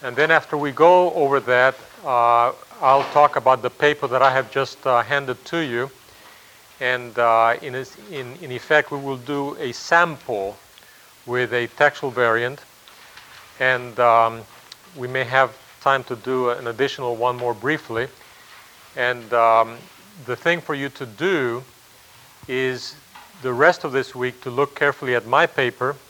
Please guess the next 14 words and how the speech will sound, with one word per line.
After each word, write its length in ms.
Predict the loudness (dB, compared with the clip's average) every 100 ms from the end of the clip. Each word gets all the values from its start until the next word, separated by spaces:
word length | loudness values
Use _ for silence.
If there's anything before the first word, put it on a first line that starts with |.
| _ -20 -20 _ -20 -14
to 60 | -10
begin, 680 | -6 -6 0 2 2 -4 -14 _ -4
uh, 340 | 0 0 -2 -8 -20 -20 -6
doing 240 | -2 -2 2
your 160 | 2
paper, 360 | 4 0 0 -2
do 160 | -2
as 160 | -2 0
much 220 | -2 0
of 100 | -2
it 80 | -2
as 200 | -4 -4
you 80 | -14
can. 400 | -4 -2 -2